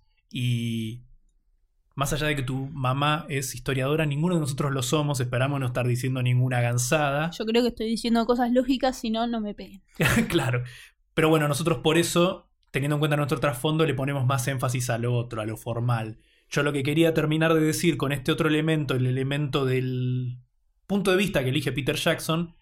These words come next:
Speaker 1: es que está contando la historia de un montón de soldados que terminaron en estas trincheras y estaban como sumidos en un bosque enorme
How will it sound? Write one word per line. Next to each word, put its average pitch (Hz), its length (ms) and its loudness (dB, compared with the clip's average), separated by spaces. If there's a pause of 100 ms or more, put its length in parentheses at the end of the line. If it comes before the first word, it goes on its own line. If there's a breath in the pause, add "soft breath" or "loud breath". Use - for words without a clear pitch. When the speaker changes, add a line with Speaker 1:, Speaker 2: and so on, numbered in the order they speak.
(200 soft breath)
Speaker 1:
es 202 200 0
que - 160 -2
está 226 220 -2
contando 185 420 0
la 156 80 0
historia 160 640 0
de 165 80 2
un 190 100 0
montón 196 380 0
de 190 80 -2
soldados 170 560 0
que 131 100 -6
terminaron 127 400 0
en 196 80 -2
estas 170 180 -6
trincheras 156 720 -2 (460 loud breath)
y 175 180 0
estaban 277 300 2
como 190 180 0
sumidos 170 520 2
en 139 100 0
un 170 320 0
bosque 208 680 -2 (1040)
enorme 180 1080 2